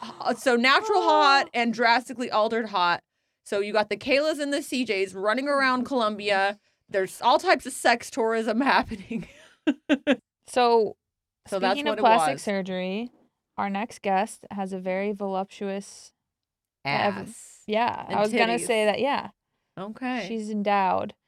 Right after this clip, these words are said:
Speaker 1: She
Speaker 2: I don't
Speaker 1: is.
Speaker 2: think she's en-, endowed from God himself
Speaker 1: Okay. All
Speaker 2: entirely.
Speaker 1: right. <laughs>
Speaker 2: But
Speaker 1: Okay.
Speaker 2: besides her beautiful spirit, and she has
Speaker 1: Okay.
Speaker 2: a beautiful face.
Speaker 1: <laughs>
Speaker 2: But I wonder if she has any Colombian, Colombian made parts.
Speaker 1: You
Speaker 2: <laughs> I don't
Speaker 1: know?
Speaker 2: know if that's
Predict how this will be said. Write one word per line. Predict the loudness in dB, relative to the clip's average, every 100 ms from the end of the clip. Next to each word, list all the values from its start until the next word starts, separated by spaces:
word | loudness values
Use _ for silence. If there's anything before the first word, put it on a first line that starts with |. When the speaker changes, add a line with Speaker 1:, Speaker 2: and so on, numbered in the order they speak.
| _ _
Speaker 1:
She | -2
Speaker 2:
I | 4 6
don't | 6 6 2
Speaker 1:
is. | -4
Speaker 2:
think | -4 -4 -6
she's | -6 -6 -4
en-, | -6 -8 -10
endowed | -4 -2 2 2 2 2 0 -4 _ _ -20
from | -10 -6 -4
God | -6 -6
himself | -10 -12 -8 -6 -6 -6
Speaker 1:
Okay. | -6 -6 -4 -6 -4
All | -6
Speaker 2:
entirely. | -8 -2 0 2 4 6 4 4 2 4
Speaker 1:
right. | 4 4 0 0
<laughs> | _ -18 4
Speaker 2:
But | 8 10 10 8
Speaker 1:
Okay. | 4
Speaker 2:
besides | 6 4 4
her | -4
beautiful | -4 -6 -8 -12
spirit, | -10 -8 -6 -4 -6 -4
and | -2 4
she |
has | 8 8
Speaker 1:
Okay. |
Speaker 2:
a | 6
beautiful | 2 -2
face. | 0 0 -2 -14 -12 0
Speaker 1:
<laughs> | 0 0 6
Speaker 2:
But | 10 10 8 4 -8 -8 _ _ _ _ -8
I | -2
wonder | 0 0 0
if | -2
she | -4 -4
has | -4
any | -4 -6
Colombian, | -6 -6 -4 -4 -2 -2 -4 -4 -8 _ _
Colombian | -10 -6 -4 -4 -4
made | -4 -6
parts. | -2 2 2 4 2
Speaker 1:
You | 2
Speaker 2:
<laughs> | 4
I |
don't | 8 10
Speaker 1:
know? | 12 10
Speaker 2:
know | 8
if | 6
that's | 2 2